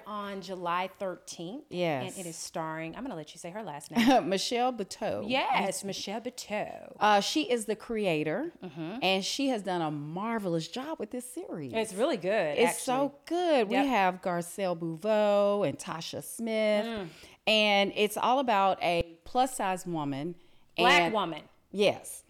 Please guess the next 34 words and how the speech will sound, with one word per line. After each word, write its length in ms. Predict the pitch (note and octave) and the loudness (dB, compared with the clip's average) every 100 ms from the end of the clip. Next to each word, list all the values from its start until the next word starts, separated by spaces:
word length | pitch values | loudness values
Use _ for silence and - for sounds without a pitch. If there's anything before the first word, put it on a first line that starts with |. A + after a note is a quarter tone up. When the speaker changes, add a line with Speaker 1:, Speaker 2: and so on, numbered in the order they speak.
| _ _ _ _ E3 | _ _ _ _ 0
Speaker 2:
But 280 | G#3+ G#3 | 4 4
she 400 | G#3 C4 B3 - G#3+ | 2 -4 -4 0 0
is 220 | G3+ - | -2 -2
a, 380 | F#3+ F#3 F3+ E3+ | -2 0 0 0
um, 720 | F3+ F3 D#3+ D3+ D3+ C#3+ D#3+ _ _ - - _ _ - | -2 -2 -2 -2 -4 -6 -10 _ _ -20 -20 _ _ -14
oh, 200 | F3+ G#3+ | -8 -2
Speaker 1:
Newly 260 | A#3 A3+ | -2 -2
Speaker 2:
sh- 40 | A3 | -4
Speaker 1:
single. 340 | G3+ F3+ F3+ | -6 -4 -2
Oh, 120 | G3+ G#3 | -2 -2
she's 260 | C4+ B3 | -4 -2
a, 160 | A3 G#3 | -2 -2
a 60 | G3+ | -6
stylist. 540 | - G#3+ F#3 E3 F3 | -6 -2 -2 -2 -2
Speaker 2:
Stylist, 400 | E4 A#3 C#3 - | 4 4 4 2
Speaker 1:
A 20 | |
Speaker 2:
thank 180 | G#3 F#3 | 2 2
you. 40 | G3 | 4
Speaker 1:
stylist, 240 | E3 - | 2 0
Speaker 2:
Who's 240 | C4 B3+ A#3 | 2 2 4
Speaker 1:
yes. 80 | |
Speaker 2:
newly 220 | A3+ B3+ D#4+ | 4 4 2
single 540 | - G#3+ F#3 F#3+ F#3+ | 2 0 2 0 -2
Speaker 1:
Yep. 200 | - F#3 - | -4 -4 0
Speaker 2:
in 240 | G#3+ A3+ | 0 2
New 100 | A#3+ | 0
York. 440 | B3 F3 D3 D3 | 0 0 2 0
Speaker 1:
Yes. 380 | F#3 E3 - - - | -2 -4 -6 -10 -2
Speaker 2:
And 240 | G3 F#3+ | 0 2
she 220 | - A#3+ | 0 -2
is 140 | G#3+ D#3+ | -2 -2
doing 300 | F3 D#3+ D3+ | 0 0 0
it. 200 | C3+ - | -2 -2
I, 100 | - | -2